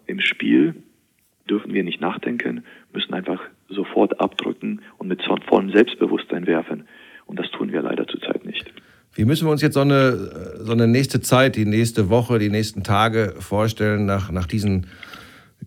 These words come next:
Speaker 2: Misserfolgen zuletzt, nach den Dingen, die du angesprochen hast? Wie gehst du dann jetzt, äh, mit der Mannschaft um? Ich möchte jetzt keine Inhalte von Trainingseinheiten hören, sondern wie, wie packst du sie jetzt an?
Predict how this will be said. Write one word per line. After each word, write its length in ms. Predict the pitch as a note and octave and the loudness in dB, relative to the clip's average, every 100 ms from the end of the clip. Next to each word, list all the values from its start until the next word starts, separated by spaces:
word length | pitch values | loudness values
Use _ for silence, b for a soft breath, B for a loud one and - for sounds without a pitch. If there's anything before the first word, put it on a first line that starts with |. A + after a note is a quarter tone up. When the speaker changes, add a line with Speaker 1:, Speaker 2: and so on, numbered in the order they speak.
| - | 4
Speaker 2:
Misserfolgen 1000 | B2 C3 D#3+ - C#3 B2+ - C#3+ C#3+ C#3+ | 8 8 8 4 2 2 4 4 4 2
zuletzt, 380 | - B2+ C3 - | 2 2 2 2
nach 120 | A2+ | 2
den 200 | A#2 G#2+ | 4 4
Dingen, 280 | A#2+ C3 B2+ | 4 4 4
die 140 | A#2+ | 2
du 400 | G#2+ A2 G#2 G2 F#2 | 2 2 4 2 0
angesprochen 680 | A#2 C#3 C3 - C3 A#2+ | -2 0 -2 0 2 4
hast? 160 | B2 A#2 | 2 0
Wie 80 | C#3+ | -4
gehst 300 | G3 G3+ - | -4 -4 -4
du 100 | G3+ | 0
dann 220 | F#3 E2+ | 0 2
jetzt, 340 | D#2 C#2+ - | 0 -2 -4
äh, 400 | - C2+ - - D2+ | -2 0 0 -4 -8
mit 180 | G#2+ B2+ | -4 0
der 100 | B2 | 2
Mannschaft 400 | A#2 A#2+ A2+ F#2 | 2 2 0 0
um? 120 | A2+ G#2+ | 0 0
Ich 80 | |
möchte 240 | F#2+ A2+ A2 | 0 0 0
jetzt 160 | A2 | 0
keine 200 | - A#2 | 2 2
Inhalte 460 | A2 B2+ A#2+ B2 A#2 | 2 2 4 4 2
von 160 | G#2+ F#2 | 0 0
Trainingseinheiten 880 | G#2+ C#3+ C#3 - C3 B2 A#2+ - | 0 0 0 0 2 2 0 0
hören, 260 | A2 A2+ A#2 | 2 2 2
sondern 260 | A2 A2+ A2 | 2 2 2
wie, 220 | C3+ G#2 | -2 -2
wie 100 | C#3 | -4
packst 400 | - C#3 - - | -4 -8 -8 -4
du 60 | |
sie 180 | C3 B2 | -4 -2
jetzt 240 | B2+ A#2 - | -2 -2 -2
an? 300 | A2+ G2 | -2 0